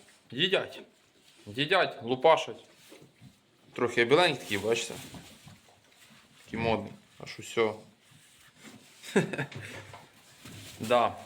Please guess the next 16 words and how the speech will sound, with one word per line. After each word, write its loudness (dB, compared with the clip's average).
ну 2
таке, 2
то 4
не 6
страшно. 2
Засипав 4
їм, 2
друзі, 0
корму, 2
але 6
засипав 2
все-таки 4
дві 0
бетономішалочки 0
я 4
замішав. 0